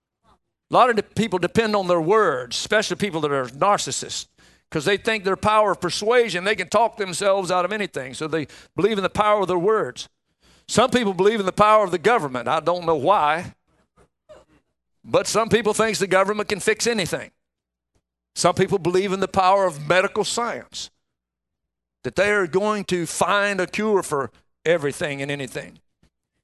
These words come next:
But we need to know that the battle that we're fighting cannot be won in this natural realm.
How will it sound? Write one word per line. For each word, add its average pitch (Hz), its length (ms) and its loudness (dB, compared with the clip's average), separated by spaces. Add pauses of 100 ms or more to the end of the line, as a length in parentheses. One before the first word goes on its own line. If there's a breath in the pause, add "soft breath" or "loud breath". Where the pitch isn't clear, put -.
(280 soft breath)
But 151 100 -2
we 226 180 2
need 285 180 0
to 226 80 -2
know 233 320 6
that 180 140 -4
the 175 80 0
battle 233 400 4
that 214 120 -2
we're 185 140 0
fighting 175 500 0
cannot 156 680 -2
be 185 220 -4
won 151 480 -4
in 147 240 -6
this 139 220 -4
natural 135 420 -6
realm. 123 320 -8